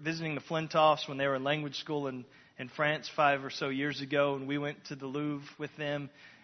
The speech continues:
and we saw the Moabite stone. There's, you know, there's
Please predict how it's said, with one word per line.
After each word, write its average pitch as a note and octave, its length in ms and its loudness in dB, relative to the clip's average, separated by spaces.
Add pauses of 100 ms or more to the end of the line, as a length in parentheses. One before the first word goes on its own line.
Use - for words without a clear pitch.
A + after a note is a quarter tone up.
(120)
and C3 140 -2
we D#3 60 0
saw F3+ 420 12 (120)
the C3+ 60 -6
Moabite D#3 520 6
stone. F3+ 420 0 (460)
There's, C3+ 280 -8
you E3 100 -6
know, C#3 140 2
there's C3+ 260 -2